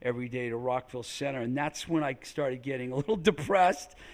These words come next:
'cause Long Island's not exactly one of my favorite places. I kinda dreaded the Long Island Railroad and being out there every day. So after a few years of doing that, my friend Brian Slagle,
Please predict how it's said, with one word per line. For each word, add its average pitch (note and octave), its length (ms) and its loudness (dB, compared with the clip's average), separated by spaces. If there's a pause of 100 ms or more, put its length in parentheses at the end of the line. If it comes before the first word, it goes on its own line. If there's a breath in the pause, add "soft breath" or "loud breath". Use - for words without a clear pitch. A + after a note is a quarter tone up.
(120 loud breath)
'cause D3 180 -6
Long D#3 320 0
Island's D3+ 400 -4
not D3 180 -4
exactly C#3+ 400 -4
one C#3 160 0
of C#3 80 -2
my C3 140 0
favorite C3 400 0
places. C3+ 760 -6 (560 loud breath)
I A#2 100 -8
kinda C3 360 -4
dreaded C3 520 -4
the C3+ 80 -2
Long C3 340 -6
Island C3 340 -4
Railroad B2+ 560 2
and A#2+ 140 0
being A#2+ 280 -2
out B2+ 240 2
there A#2+ 180 2
every A2 240 -2
day. A2+ 360 -2 (500 loud breath)
So D#3+ 640 4 (360 loud breath)
after G#3+ 300 4
a F#3+ 40 6
few B3 280 0
years A#3+ 400 0
of F3+ 120 -4
doing A3 300 2
that, E3+ 340 2
my D#3+ 160 0
friend F3 380 -2
Brian F3 400 2
Slagle, E3 760 2